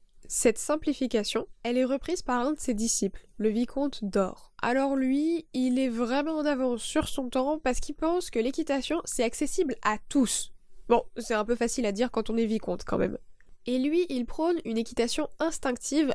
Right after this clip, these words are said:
régularisée. Il s'oriente plutôt vers une équitation d'extérieur et la qualité première qu'il recherche chez un cheval, c'est la vitesse. Il va donc développer une notion qui crée une rupture avec tous les enseignements précédents,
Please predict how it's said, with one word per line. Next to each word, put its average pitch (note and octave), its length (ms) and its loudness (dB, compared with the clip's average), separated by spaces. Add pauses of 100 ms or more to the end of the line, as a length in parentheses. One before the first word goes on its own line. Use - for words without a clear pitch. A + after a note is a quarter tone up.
régularisée. A#3 800 -2
Il D4 160 0
s'oriente C4 520 0
plutôt C4+ 380 0
vers A3+ 140 0
une G#3+ 120 0
équitation G3 560 -2 (180)
d'extérieur C#4 1120 0 (420)
et E4 180 2
la A#3 160 0
qualité C4+ 380 0
première C4 560 0
qu'il A3 160 0
recherche - 560 -2 (120)
chez G#3+ 300 -2
un B3+ 140 2
cheval, E4 420 0 (300)
c'est - 380 2 (140)
la A3 260 2
vitesse. - 560 -4 (160)
Il D4 200 2
va C#4 120 2
donc C4 300 0 (300)
développer B3+ 500 2
une A#3+ 100 -2
notion A#3+ 460 0
qui - 160 -6
crée B3 260 2
une G#3+ 220 0
rupture C4+ 600 0
avec G3+ 300 0
tous D#4+ 140 -2
les C#4 160 2
enseignements A3+ 520 0
précédents, B3 800 0